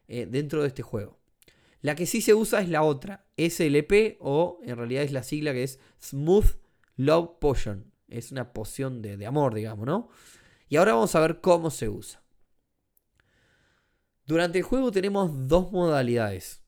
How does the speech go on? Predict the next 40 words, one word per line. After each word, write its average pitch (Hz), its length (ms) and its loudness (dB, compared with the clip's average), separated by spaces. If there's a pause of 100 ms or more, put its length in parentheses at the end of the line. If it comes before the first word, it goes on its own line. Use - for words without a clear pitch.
(800)
Una 170 200 -4
es 180 160 -4
ir 180 160 -4
completando 127 800 -4
misiones 151 640 -6 (320)
y 120 100 -4
la 123 140 0
otra 147 260 0
es 175 320 -2 (140)
hacer 147 260 -4
pelear 139 320 0
a 143 80 -2
los 120 140 -4
macaquitos, 117 600 -8
a 113 40 -4
estas 117 200 -8
mascotas 156 640 -4
de 117 140 -8
cada 143 180 -2
jugador 151 520 0 (360)
contra 180 540 -2
el 123 160 -6
equipo 156 340 -4
de 143 60 2
mascotas 139 460 -4
de 143 80 2
otro 147 180 0
jugador. 107 460 -4 (1400)
Si, - 380 -12
atento 170 460 0
acá, 135 320 0
lápiz 151 480 0
y 123 80 -2
papel, 123 380 4
porque 117 180 -2
acá 117 200 0
viene 139 240 0
la 117 100 -2
pregunta 131 320 -2
que 113 160 -6